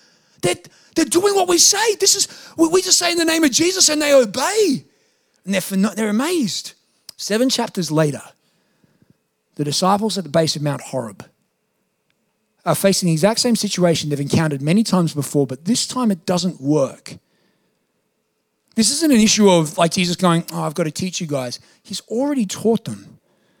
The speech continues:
but something's fallen short. Something's changed.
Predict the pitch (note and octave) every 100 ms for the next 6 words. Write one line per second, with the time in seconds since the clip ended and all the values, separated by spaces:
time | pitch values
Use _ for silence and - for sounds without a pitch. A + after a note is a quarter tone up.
0 | _ _ - - - G#3 - G3 F#3+ -
1 | - - _ _ - E3+ D#3 D3+ C3 -
2 | _ _ - - D3+ B2 - - _ _
3 | _ _ _ - - G#3 - C#3+ C3 -
4 | _ _ - F#3 D#3+ A2+ - -